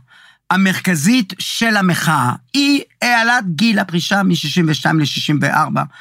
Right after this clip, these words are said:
הרי אתה מבין ואתה יכול להניח בקלות שזה לא רק העניין היחידי, אוקיי? יש כאן בעצם ערעור על מה? הייתי אומר ערעור, אה, יסודי, מהותי. הם יגידו לך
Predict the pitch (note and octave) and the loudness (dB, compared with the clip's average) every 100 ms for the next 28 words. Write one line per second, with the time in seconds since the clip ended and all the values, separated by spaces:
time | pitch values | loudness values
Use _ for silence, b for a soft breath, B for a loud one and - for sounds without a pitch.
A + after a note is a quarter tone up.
0 | B B - G3+ A3 G#3 G#3+ F#3 E3 C#3 | B B -6 -2 -2 -2 0 2 2 2
1 | D3 F3+ D#3+ C#3 - - F3 D#3+ D3 D3 | 2 2 2 0 0 -2 0 0 2 2
2 | D#3 D#3+ B2+ A#2 - C#3+ C3+ C#3+ C3 B | 2 0 -2 -6 -2 0 2 0 -2 B
3 | B - - F3+ B2+ F3+ F#3 F#3 F3 E3+ | B -8 -2 0 2 2 2 0 0 -2
4 | C#3+ C#3+ C3+ - C#3 C#3+ B2 - A2 - | -2 -2 0 0 2 2 0 -2 -6 -6
5 | - b - A#2 C#3+ - D#3 G#3 F#3+ - | -14 b -6 -2 0 2 2 2 0 -2
6 | G#3 F#3 G3 C3 D#3+ D3+ D3 - C#3+ C#3 | 0 0 -2 -4 -4 -4 -6 -2 -2 -2
7 | B B - G3 D#3+ F#3+ F3+ F#3+ D3+ C3+ | B B 0 2 2 2 0 0 -2 2
8 | B2+ C3 - - B B B B E3 G#3 | 2 2 -2 -12 B B B B 0 2
9 | G3 G#3 G3 E3+ D3+ G#3 G#3+ F#3+ C3 B | 2 2 2 2 2 2 2 2 -2 B
10 | B _ D3+ D#3+ - D#3+ F#3+ - - F3+ | B _ -2 0 2 2 4 2 0 0
11 | C3+ G3+ D3 - C3+ E3 F3+ F#3 - - | 4 4 2 0 0 2 2 0 0 2
12 | G#3 C#3+ B2+ b b A3+ A3+ F#3 C#3+ A#3+ | 2 2 -4 b b 2 2 2 2 4
13 | G#3+ E3+ - | 4 2 0